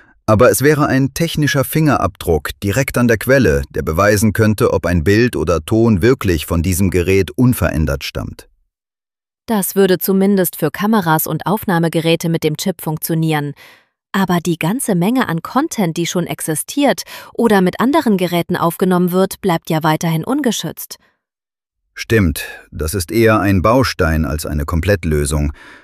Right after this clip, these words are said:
Speaker 1: Aber gerade weil Desinformation und Deepfakes ein wachsendes Problem sind,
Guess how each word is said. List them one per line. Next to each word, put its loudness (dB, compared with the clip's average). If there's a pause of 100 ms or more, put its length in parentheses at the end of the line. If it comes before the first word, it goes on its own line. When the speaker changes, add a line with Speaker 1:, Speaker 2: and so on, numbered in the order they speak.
(340)
Speaker 1:
Aber 2
gerade 2
weil 4
Desinformation 0
und -4
Deepfakes 0
ein 0
wachsendes 0
Problem 0
sind, 2